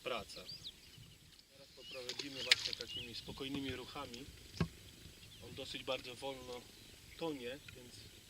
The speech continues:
szybko nam nie upa-, nie opadnie. To tak jak mówię,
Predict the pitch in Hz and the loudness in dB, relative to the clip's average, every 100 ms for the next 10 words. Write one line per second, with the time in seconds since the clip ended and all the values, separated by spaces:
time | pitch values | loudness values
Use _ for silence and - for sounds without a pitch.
0 | - - 139 135 131 127 127 165 151 131 | -8 -6 -2 -2 -2 -6 -4 -4 -4 -6
1 | 131 123 170 131 110 113 - - - - | -6 -6 -4 -4 -2 -4 -4 -8 -8 -8
2 | - - - - 143 135 151 - 131 110 | -10 -10 -10 -8 -6 -4 -4 -4 -4 -4